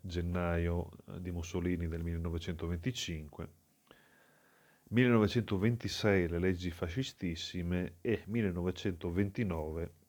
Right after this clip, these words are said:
il concordato con la Chiesa Cattolica. Ecco, su questo quadro, eh, cercheremo appunto, eh, di articolare i discorsi, eh, e va tenuto in qualche modo in conto per, appunto, contestualizzare i discorsi che,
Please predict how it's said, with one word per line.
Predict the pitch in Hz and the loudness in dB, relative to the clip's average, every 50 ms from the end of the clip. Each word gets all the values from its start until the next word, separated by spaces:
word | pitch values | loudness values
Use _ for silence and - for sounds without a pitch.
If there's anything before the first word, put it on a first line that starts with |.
| _ _ | _ _
il | - 113 95 | -6 -6 -4
concordato | - 98 87 85 101 95 92 87 87 82 82 - - 85 85 - - _ _ _ _ _ _ _ _ _ _ _ _ - | -2 -2 0 2 2 2 4 2 2 0 -2 -4 -6 -6 -8 -8 -12 _ _ _ _ _ _ _ _ _ _ _ _ -4
con | - 101 95 | 0 2 2
la | 92 | 2
Chiesa | 82 - 92 87 82 87 82 | 2 0 -2 -2 -2 -2 -2
Cattolica. | - 92 82 - - 82 78 78 78 - - - - - _ _ _ _ _ _ _ - - - - - - - - _ - | -2 -4 -6 -4 -6 -8 -8 -8 -10 -12 -14 -16 -18 -18 _ _ _ _ _ _ _ -20 -20 -20 -20 -20 -20 -20 -18 _ -4
Ecco, | 107 - - 98 - - 107 | -4 -4 -2 -4 -6 -6 -8
su | - - - 110 98 | -10 -6 -4 -4 -2
questo | - - 98 - - - - | 0 -2 -2 -2 -2 -2 0
quadro, | - - 120 98 90 87 85 104 104 120 123 123 98 - - - | 4 6 6 6 6 4 4 8 10 10 10 10 8 4 -2 -2
eh, | 107 104 101 95 90 82 | 0 2 2 2 2 0
cercheremo | - - 107 95 - - 104 98 92 95 | 0 2 0 2 2 4 4 4 4 4
appunto, | 92 - - 95 92 90 90 82 85 - 98 98 98 - - - | 2 0 0 -2 -2 -2 -4 -4 0 2 4 4 4 2 0 -4
eh, | 87 90 90 90 - 87 82 - - - - | -4 -4 -2 -2 -4 -4 -6 -6 -8 -8 -4
di | 98 98 107 | 2 4 6
articolare | 104 104 - 92 - - 90 92 90 87 92 | 6 6 2 -2 -2 2 4 4 4 4 2
i | 92 90 | 0 0
discorsi, | 98 - - - 95 82 80 78 - - - - 92 85 85 85 - - | -2 -6 -6 -4 -4 -4 -4 -4 -6 -8 -6 -4 -2 -2 -2 -2 -4 -6
eh, | - 85 82 82 82 - | -8 -8 -6 -6 -6 -6
e | 95 | -4
va | 90 92 98 | -2 -2 -2
tenuto | - - 104 101 92 - 98 | 0 0 0 0 0 -2 -4
in | 92 | -4
qualche | - 98 90 - 101 95 | -2 -4 -2 0 0 2
modo | 95 95 90 87 90 90 95 90 85 - - - - - - - _ | 2 2 2 2 2 0 0 0 -2 -4 -12 -18 -18 -18 -18 -16 _
in | - 113 101 | -6 -4 -2
conto | - 98 98 87 87 104 | -2 -2 -2 0 0 0
per, | - - 95 92 90 87 - - - - - - - | 0 2 0 0 0 -2 -6 -12 -18 -18 -18 -14 -12
appunto, | - - - 107 90 - 90 | -8 -4 -4 -2 -2 0 0
contestualizzare | - 117 104 - 104 - 110 104 98 104 104 98 95 92 95 87 87 92 | 2 2 4 4 6 8 8 10 10 10 8 6 6 4 2 4 4 4
i | 92 | 2
discorsi | 90 87 - - 95 87 82 - 90 | 0 -2 -4 -2 -2 -2 -2 -4 -6
che, | 85 - - 85 | -6 -6 -6 -8